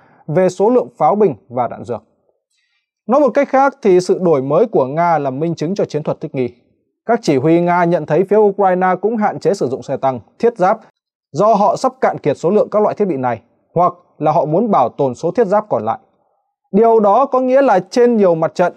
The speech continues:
thì việc có ưu thế về thiết giáp cũng sẽ không đem lại lợi thế. Vũ khí tấn công hiệu quả nhất lúc này chính là U A V.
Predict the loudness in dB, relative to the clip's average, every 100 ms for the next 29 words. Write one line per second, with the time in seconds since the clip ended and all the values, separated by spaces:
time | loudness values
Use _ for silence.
0 | _ -8 -2 -2 0 -4 0 0 2 0
1 | 0 0 -2 0 0 0 -2 -4 -6 -2
2 | -2 -2 -4 -4 -6 -8 -4 -6 -6 _
3 | _ _ _ -4 0 0 0 -2 0 0
4 | 2 0 0 0 0 0 -2 -2 -2 0
5 | -2 -2 -2 -4 -6 -4 -2 0